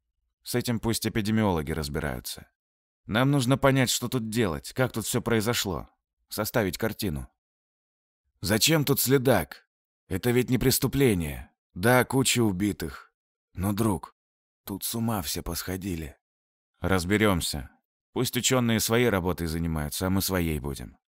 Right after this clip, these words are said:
«Так что с трупом?» «Да мы и вернуться не успели, когда тут началось. Прибежал мужик. Убили, говорит, парня этого. Убили и съели». «Я ничего понять не могу.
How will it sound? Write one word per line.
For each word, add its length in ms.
«Так 140
что 200
с 80
трупом?» 420
«Да 160
мы 180
и 20
вернуться 480
не 80
успели, 400
когда 280
тут 220
началось. 640
Прибежал 480
мужик. 540
Убили, 340
говорит, 400
парня 420
этого. 280
Убили 380
и 60
съели». 520
«Я 260
ничего 400
понять 460
не 80
могу. 400